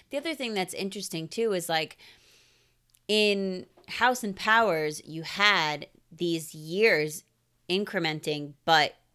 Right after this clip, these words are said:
you didn't have to worry about what was true with Resurrection or not, because everyone had access to Resurrection that needed to be in those stories.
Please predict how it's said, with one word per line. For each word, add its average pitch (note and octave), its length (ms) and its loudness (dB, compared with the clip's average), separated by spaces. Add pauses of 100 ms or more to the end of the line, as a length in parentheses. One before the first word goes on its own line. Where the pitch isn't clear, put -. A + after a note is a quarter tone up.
you E3 160 -10
didn't F#3 540 2 (160)
have F3+ 280 0
to F3 100 -2
worry E3 680 0
about D#3 500 0 (140)
what E3+ 420 0
was F3 220 -2
true E3+ 260 -6
with D#3 200 -4
Resurrection D3+ 640 -2
or D3 80 -8
not, F#3+ 380 0
because D#3 400 -4 (340)
everyone F3+ 360 2
had E3 180 -4
access D3 480 -8
to D3 100 -10
Resurrection D3 580 -8
that C#3+ 140 -8
needed D3+ 380 -6
to - 80 -16
be D3 180 -8
in C#3 120 -10
those C#3 180 -14
stories. - 600 -4